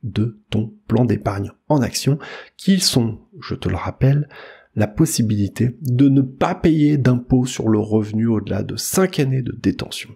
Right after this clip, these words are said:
C'est ça qui est cool. Et c'est la raison pour laquelle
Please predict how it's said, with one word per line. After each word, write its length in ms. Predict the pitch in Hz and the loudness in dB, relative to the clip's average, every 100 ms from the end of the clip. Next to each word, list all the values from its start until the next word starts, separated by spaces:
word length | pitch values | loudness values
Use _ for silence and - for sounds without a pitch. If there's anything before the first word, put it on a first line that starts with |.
| _ _ | _ _
C'est 160 | - - | -12 -4
ça 180 | - | -4
qui 140 | 151 90 | -4 -6
est 40 | |
cool. 200 | - 85 - - - - - | -8 -8 -8 -16 -18 -8 -4
Et 60 | |
c'est 140 | - 247 | 2 2
la 100 | 208 | 2
raison 280 | 175 202 | 0 -2
pour 160 | 208 131 | -2 -2
laquelle 560 | 123 - 190 202 135 | -4 -2 -2 0 -2